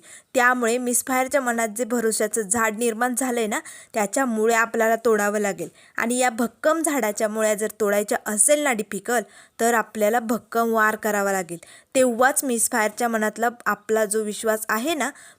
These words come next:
तो तुटून जाईल." त्यावर डिपिकल म्हणू लागतो, "पण राय भाऊ, हे कसं करायचं? काय करावं लागेल आपल्याला? त्यामुळे मिस फायरच्या मनातून तू उतरशील, सांग ना राय भाऊ."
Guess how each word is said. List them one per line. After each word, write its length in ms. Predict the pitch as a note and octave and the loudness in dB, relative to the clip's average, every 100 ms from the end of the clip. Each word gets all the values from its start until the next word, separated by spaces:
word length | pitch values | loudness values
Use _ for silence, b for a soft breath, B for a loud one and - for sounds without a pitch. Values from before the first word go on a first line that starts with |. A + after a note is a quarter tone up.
| C4+ | -6
तो 60 | |
तुटून 440 | C#4 C4+ - A#3+ A3+ | -2 -4 -2 -2 0
जाईल." 240 | G#3+ E3+ - - _ _ _ _ _ - | 0 -2 -8 -20 _ _ _ _ _ 0
त्यावर 320 | A3+ G3+ B3+ | 2 4 2
डिपिकल 480 | C4 - G#3+ C4 B3+ | 2 -2 0 2 4
म्हणू 120 | C4 | 4
लागतो, 220 | B3 B3 | 2 0
"पण 200 | A#3+ C#4 | -2 0
राय 260 | C#4+ A#3 A#3 | 2 2 4
भाऊ, 220 | C4+ D4+ B B - | 2 2 B B -2
हे 100 | D#4+ | 2
कसं 280 | D#4+ D#4+ | 4 4
करायचं? 520 | F#4+ G#4 D4+ G#3+ G3+ G#3 B B - | 2 4 2 0 -4 -6 B B -2
काय 220 | C#4 F#4 | 2 2
करावं 320 | F#4+ D#4 B3+ | 2 4 4
लागेल 300 | A3+ G#3 G#3 | 2 2 0
आपल्याला? 440 | G3+ G#3 G3+ G3 | -2 -2 0 0
त्यामुळे 500 | G3+ - A3 A#3 A#3+ | -2 0 2 2 0
मिस 240 | B3 B3 - | -2 -2 0
फायरच्या 320 | B3 A3+ C4 | 0 0 0
मनातून 400 | B3 A#3 A#3 C4+ | 0 0 -2 -4
तू 120 | C4+ | -4
उतरशील, 540 | C4+ A3 A#3+ A#3 B3 B3 | -4 0 0 0 -2 0
सांग 300 | D4+ C#4 D#4+ | 2 2 2
ना 100 | F4 | 2
राय 200 | E4 C#4 | 2 2
भाऊ." 140 | B3 | 0